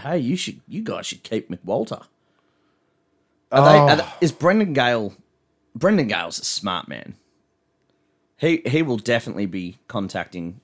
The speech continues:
Speaker 2: Yeah,
Speaker 1: higher
Speaker 2: he,
Speaker 1: qualified.
Speaker 2: He's very
Speaker 1: individuals.
Speaker 2: intelligent. I, I assume they'll have a process. They'll have a style of leader that
Speaker 1: Yeah.
Speaker 2: they want to employ.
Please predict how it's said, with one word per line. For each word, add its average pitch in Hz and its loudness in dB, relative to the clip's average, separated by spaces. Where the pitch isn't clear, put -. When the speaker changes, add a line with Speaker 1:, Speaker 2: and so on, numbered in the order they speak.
Speaker 2:
Yeah, 160 6
Speaker 1:
higher 139 4
Speaker 2:
he, 139 2
Speaker 1:
qualified. 101 4
Speaker 2:
He's 135 0
very 123 6
Speaker 1:
individuals. 90 -4
Speaker 2:
intelligent. 101 -4
I, 117 -2
I - 0
assume 127 -2
they'll 123 4
have 117 -2
a 110 -4
process. 117 -4
They'll 165 4
have 131 -2
a 107 -4
style 143 -2
of 101 0
leader 110 -2
that 95 0
Speaker 1:
Yeah. 113 -2
Speaker 2:
they 101 2
want 101 -2
to 95 0
employ. 90 -8